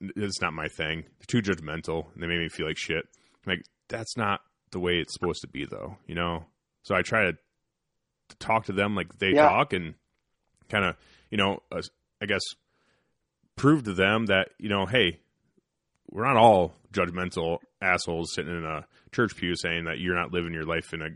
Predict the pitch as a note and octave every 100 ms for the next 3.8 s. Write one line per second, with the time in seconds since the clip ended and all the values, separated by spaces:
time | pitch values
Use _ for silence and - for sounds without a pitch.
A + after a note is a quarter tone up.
0 | - - F#2 E2+ E2 D#2+ D#2+ F#2 E2 D#2+
1 | D#2 - D#2+ D#2 D#2 D#2+ E2+ E2+ F2 D#2+
2 | D#2 - F#2+ F2 - - - _ _ -
3 | F2 E2+ F2 F2 E2+ E2 D#2+